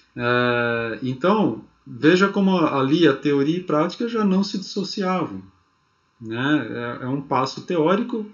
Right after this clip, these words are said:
que, com implicações práticas imensas, né? Então,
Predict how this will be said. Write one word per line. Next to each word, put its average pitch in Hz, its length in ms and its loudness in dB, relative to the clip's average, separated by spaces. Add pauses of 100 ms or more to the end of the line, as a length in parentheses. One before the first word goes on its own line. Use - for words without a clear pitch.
(220)
que, 139 160 -10
com 175 160 -4
implicações 147 580 -2
práticas 139 840 -6 (960)
imensas, 214 720 -2 (360)
né? 135 260 -6 (400)
Então, 143 1200 0